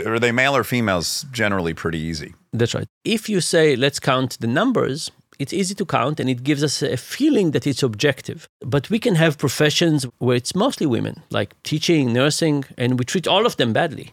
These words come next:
Speaker 2: It's not as if, as the proportion of women increases, all of a sudden we treat them better. These are two separate issues. Proportion is not the same as treating well. And the second thing, of course, is that treating women at the top of the organization well doesn't mean that we treat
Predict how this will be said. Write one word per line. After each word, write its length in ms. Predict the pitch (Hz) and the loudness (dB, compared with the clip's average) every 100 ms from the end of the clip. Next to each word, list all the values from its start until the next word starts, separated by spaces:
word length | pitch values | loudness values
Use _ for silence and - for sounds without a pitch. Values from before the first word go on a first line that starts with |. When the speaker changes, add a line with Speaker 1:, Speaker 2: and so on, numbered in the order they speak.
| - | -8
Speaker 2:
It's 200 | 123 - | -4 2
not 200 | 170 165 | 2 4
as 120 | 139 | 2
if, 260 | 143 127 - | 2 0 -2
as 180 | 151 170 | 0 2
the 100 | 147 | 2
proportion 540 | 156 123 147 143 127 123 | 0 0 2 2 2 0
of 160 | 110 | 0
women 240 | 131 123 120 | 0 0 0
increases, 720 | 135 - 113 107 123 104 107 _ | 0 0 -2 -2 -2 -2 -6 _
all 160 | - 131 | 0 2
of 100 | 131 | 2
a 40 | 123 | 0
sudden 500 | 127 117 120 110 107 | 0 2 0 -2 -2
we 100 | 120 | -2
treat 260 | 117 151 139 | 0 0 2
them 140 | 117 | 0
better. 280 | 98 104 - - 131 | 0 -4 -6 -10 -2
These 140 | 160 | 2
are 80 | 175 | 2
two 100 | 190 | 2
separate 440 | 185 - 185 185 - | 2 2 2 2 2
issues. 360 | 185 - 104 | 0 0 -4
Proportion 680 | - - 170 208 196 220 190 | -4 0 4 4 6 2 2
is 180 | 135 127 | 2 2
not 280 | 143 160 160 | 4 2 0
the 140 | 135 | -6
same 280 | - 147 139 | 0 2 4
as 100 | 123 | 0
treating 380 | - 143 127 117 | 0 0 0 -2
well. 340 | 110 113 185 226 _ - | 0 0 -2 -4 _ -2
And 140 | 262 | 0
the 60 | 160 | 2
second 340 | - 349 320 | 0 -2 -4
thing, 160 | - 180 | -2 -2
of 140 | 160 | 0
course, 300 | - 147 160 | 0 0 0
is 140 | 131 123 | -2 -2
that 260 | 131 123 - | -4 -4 -10
treating 400 | - 180 - 165 | -6 -2 0 2
women 260 | 139 143 127 | 2 2 0
at 100 | 113 | -2
the 100 | 113 | -4
top 260 | - 247 | 0 0
of 120 | 170 - | 0 -2
the 100 | 113 | -2
organization 720 | 113 113 110 117 113 120 110 | 0 -2 -2 -2 -2 -2 0
well 300 | 110 110 - _ - | 0 -2 -6 _ -6
doesn't 320 | 139 135 117 | -2 0 2
mean 160 | 131 | 2
that 160 | 110 - | 0 -4
we 100 | 110 | -6
treat 420 | - - - - | -6 -10 -10 -18